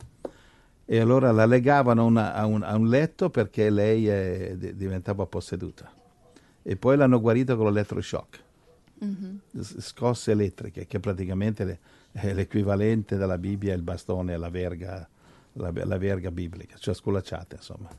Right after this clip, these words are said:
Speaker 1: Eh, oggi le sculacciate i dottori le, le, le danno in un modo, virgolette, scientifico, con le scosse elettriche. Vabbè, con le, cioè praticamente per la paura delle, delle scosse è uscita.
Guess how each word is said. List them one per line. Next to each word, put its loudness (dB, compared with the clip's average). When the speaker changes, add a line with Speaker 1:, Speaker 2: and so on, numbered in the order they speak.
Speaker 1:
Eh, -6
oggi 0
le 2
sculacciate -2
i -2
dottori -4
le, -4
le, -4
le -4
danno 2
in 0
un -2
modo, 0
virgolette, -6
scientifico, -8
con -4
le -4
scosse -8
elettriche. -12
Vabbè, -12
con -8
le, -8
cioè -6
praticamente -8
per -2
la 0
paura 4
delle, 0
delle 2
scosse -4
è -14
uscita. -14